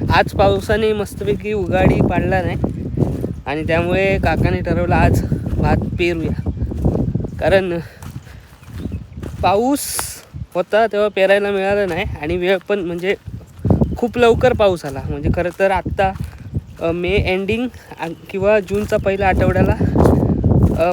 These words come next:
पेरायला सुरुवात होतात, ज्यावेळेस नक्षत्र निघतात तेव्हा. So, आणि भरपूर पाऊस लवकर आला त्यामुळे उपल्या पण फुटलेल्या शेताला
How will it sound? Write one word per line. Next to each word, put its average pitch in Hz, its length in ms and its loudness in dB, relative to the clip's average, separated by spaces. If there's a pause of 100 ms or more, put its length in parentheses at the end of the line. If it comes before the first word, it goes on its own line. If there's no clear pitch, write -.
पेरायला 190 340 4
सुरुवात 170 320 -4
होतात, 151 320 -4
ज्यावेळेस 170 340 0
नक्षत्र 214 500 0 (160)
निघतात 185 360 0 (120)
तेव्हा. 143 240 -2 (720)
So, - 60 -2
आणि 180 220 2
भरपूर 202 360 0
पाऊस 233 300 2
लवकर 226 340 2
आला 220 200 4
त्यामुळे 214 340 0 (180)
उपल्या 214 380 2
पण 214 180 0
फुटलेल्या 208 440 -2
शेताला 190 380 0